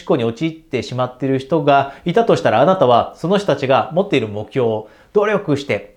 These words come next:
辛い時も頑張って努力を継続して目標を達成すると思うでしょうか？なかなか難しいですよね。なので今日はしっかりと上級編までポジティブ思考というのをカバーしていきます。で、これ上級編までカバーできるようになると、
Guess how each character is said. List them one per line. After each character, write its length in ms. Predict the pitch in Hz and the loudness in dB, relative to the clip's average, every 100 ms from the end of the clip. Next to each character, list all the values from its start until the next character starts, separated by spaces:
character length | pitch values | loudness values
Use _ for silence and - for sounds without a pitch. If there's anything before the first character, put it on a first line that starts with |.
| - | -6
辛 180 | 156 185 | -2 0
い 40 | |
時 160 | 190 190 | 0 -2
も 240 | 127 101 | -4 -4
頑 220 | - 131 160 | -2 0 2
張 80 | |
っ 80 | 165 | -2
て 180 | 104 98 | -4 -12
努 100 | 117 | -6
力 260 | 139 165 123 | -4 -4 -6
を 60 | 104 | -8
継 240 | 127 127 | -6 -4
続 240 | 131 131 | -6 -6
し 60 | 127 | -6
て 80 | 127 | -6
目 180 | 117 - | -6 -2
標 160 | 160 | -2
を 20 | |
達 180 | - 143 | -2 -4
成 80 | 185 | -2
す 120 | - | 0
る 60 | 180 | 0
と 360 | - 104 - _ _ _ _ | 0 -2 -4 _ _ _ _
思 160 | 170 214 | 2 4
う 60 | 156 | 2
で 80 | |
し 80 | 101 | 0
ょ 60 | 87 | -8
う 20 | |
か？ 160 | - _ _ _ _ _ _ _ _ _ _ _ _ _ - | -14 _ _ _ _ _ _ _ _ _ _ _ _ _ -4
な 120 | 117 | 0
か 100 | 170 | 0
な 120 | 170 | 0
か 80 | 151 | -2
難 140 | 139 127 - | -2 -2 -2
し 80 | 135 | -2
い 60 | |
で 80 | 90 | -6
す 80 | - | -2
よ 60 | |
ね。 260 | 135 123 - _ - - | -2 -2 -8 _ -20 -4
な 100 | 190 | 2
の 80 | 185 | 4
で 240 | 175 151 - | 4 2 4
今 120 | 143 | 6
日 60 | |
は 360 | 131 135 135 - | 6 4 0 -12
し 120 | - | -20
っ 20 | - | -2
か 120 | 180 | -2
り 60 | |
と 120 | 117 98 | 0 -4
上 180 | 120 | -4
級 160 | 123 139 | -2 -2
編 220 | 127 143 | -2 -2
ま 80 | 139 | -4
で 60 | 101 | -4
ポ 180 | 110 | -8
ジ 80 | 107 | -8
テ 80 | 123 | -6
ィ 20 | |
ブ 60 | 120 | -8
思 160 | - - | -6 -4
考 100 | 135 | -2
と 80 | |
い 40 | 151 | 0
う 20 | |
の 140 | 117 | -2
を 40 | 76 | -4
カ 120 | - | -4
バ 120 | 104 92 | -2 -4
ー 20 | |
し 60 | |
て 60 | 87 | -10
い 20 | |
き 80 | - | -16
ま 80 | 82 | -18
す。 120 | - _ _ _ | -20 _ _ _
で、 260 | 190 160 - - - | 2 2 0 -18 2
こ 60 | |
れ 260 | 185 143 - - | 2 2 -4 -2
上 200 | 190 208 | 2 2
級 140 | 226 | 4
編 180 | 196 196 | 4 4
ま 80 | 151 | 2
で 80 | 104 | 2
カ 160 | 151 | 0
バ 140 | 120 85 | 0 -4
ー 20 | |
で 100 | 107 | -4
き 100 | 151 | -2
る 60 | 120 | -2
よ 60 | |
う 20 | |
に 60 | 92 | -2
な 100 | 92 | -6
る 60 | 90 | -2
と、 400 | 139 107 - | 0 0 -4